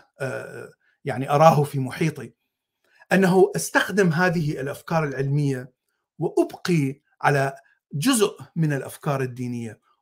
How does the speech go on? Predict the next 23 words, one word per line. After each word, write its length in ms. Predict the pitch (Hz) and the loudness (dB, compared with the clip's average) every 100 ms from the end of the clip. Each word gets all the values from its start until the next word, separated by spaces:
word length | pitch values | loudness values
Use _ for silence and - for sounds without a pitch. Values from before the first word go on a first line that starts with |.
| _ | _
و-، 80 | 147 - _ _ | -16 -16 _ _
و-، 260 | 151 196 185 | -8 -2 0
وكأنما، 680 | 170 247 302 254 175 143 135 | 0 0 2 4 4 2 0
آه، 460 | - - _ - | -6 -20 _ -8
آه، 420 | 139 - 147 - - | -8 -6 -10 -12 -6
يعني، 460 | 151 120 139 139 131 | -4 -2 -2 -2 -2
آه، 480 | - 123 117 123 - _ _ - | -8 -10 -10 -14 -18 _ _ -8
أتناسى 920 | 165 - 160 165 151 180 170 160 131 143 | -4 -4 0 2 4 4 4 0 -2 -2
الأشياء 520 | 139 135 - 151 143 | -4 -4 -2 -2 0
التي 340 | 139 135 135 | -2 -2 -8
كانت 400 | 123 143 131 117 | -6 -4 -4 -6
موروثة 440 | 127 123 131 127 117 | -6 -2 -2 -2 -8
سابقًا. 500 | - 117 110 - - _ _ _ _ _ _ _ _ _ - | -6 -8 -12 -20 -20 _ _ _ _ _ _ _ _ _ 0
وهذا 300 | 185 330 311 | 4 4 6
الذي 320 | 240 185 175 | 6 6 4
يحصل 480 | - - 165 143 127 | 4 0 -2 -2 2
دائمًا 520 | 160 147 123 107 110 _ _ _ | 2 2 -2 -8 -12 _ _ _
في، 200 | - 139 | -8 -6
في 300 | - 151 135 135 135 | -8 -6 -6 -4 -6
المجتمعات، 720 | 135 131 - 123 113 - - _ - - | -4 -4 -4 -8 -8 -18 -20 _ -20 -2
لكنه 480 | 190 - 247 202 208 | -2 6 6 6 6
لا 140 | 226 | 6
يحصل 460 | 214 - - 170 | 4 2 2 2